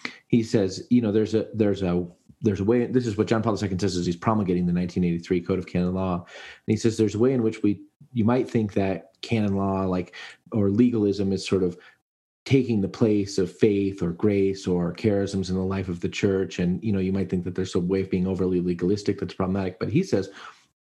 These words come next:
the purpose of canon law, and I love this, I think about this all the time, is to create such an order in the ecclesial society that while assigning the primacy to faith, grace, and the charisms, it at the same time renders easier their organic development in the life both of the ecclesial society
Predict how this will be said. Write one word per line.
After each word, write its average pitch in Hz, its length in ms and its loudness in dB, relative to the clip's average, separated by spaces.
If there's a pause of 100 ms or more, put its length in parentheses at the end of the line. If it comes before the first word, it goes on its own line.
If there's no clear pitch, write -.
(340)
the 113 120 2
purpose 226 460 2
of 123 120 0
canon 92 260 0
law, 87 340 -4 (760)
and 117 100 2
I 139 60 4
love 120 200 2
this, 90 140 -4
I 110 60 0
think 113 140 -2
about 104 120 0
this 98 140 -6
all 98 80 0
the 92 60 -2
time, 92 200 -4 (440)
is 123 140 4
to - 100 -2
create 139 520 0
such 143 220 0
an 120 80 2
order 98 480 0
in 98 140 0
the 101 120 2
ecclesial 127 460 2
society 90 760 -4 (360)
that 113 100 2
while 110 160 2
assigning 131 460 0
the 107 80 0
primacy 120 560 0
to 107 100 -4
faith, 110 380 0
grace, 98 340 0
and 90 80 2
the 90 60 -2
charisms, 92 640 -2 (320)
it 110 80 4
at 113 100 2
the 113 80 0
same 127 300 0
time 113 260 0
renders 104 460 0
easier 101 400 0
their 95 200 -2
organic 107 520 -2
development 98 680 -2
in 104 140 -2
the 95 80 0
life 98 360 -2
both 107 180 0
of 90 100 -2
the 90 160 2
ecclesial 147 420 0
society 85 640 -4